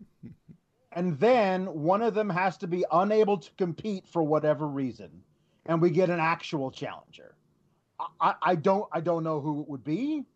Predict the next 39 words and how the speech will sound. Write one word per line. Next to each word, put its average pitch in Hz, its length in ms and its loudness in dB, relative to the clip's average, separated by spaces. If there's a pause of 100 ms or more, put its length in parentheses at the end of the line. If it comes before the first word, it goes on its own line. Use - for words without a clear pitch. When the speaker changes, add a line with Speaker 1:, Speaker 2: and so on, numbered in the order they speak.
(500)
Speaker 2:
but 170 120 4
we 170 120 0
need 180 180 -4
to 165 80 2
have 147 360 0 (560)
somebody 156 500 2
come 147 200 -2
out 135 200 -6
and 123 100 -8
actually 123 480 -8
challenge 127 400 -4
him, 101 220 -10
because 113 420 -8 (600)
otherwise 175 500 4
it's, - 260 -14
it's 156 140 -8
just 170 240 -6
like, 151 320 0 (400)
it's, - 280 -6 (120)
it's - 240 -2
the, 208 220 2 (240)
"Aha, 262 420 4
you 285 140 0
thought 269 240 2
I 254 40 0
was 233 140 -2
gonna 233 240 -2
do 220 160 -6
a 196 60 -2
John 233 340 0
Cena 285 380 -6
gimmick 196 400 -4
where 208 120 2
I, 196 180 2 (260)
where 190 120 0
I 196 120 0
call 285 260 4
out 247 240 4
a, 180 120 -2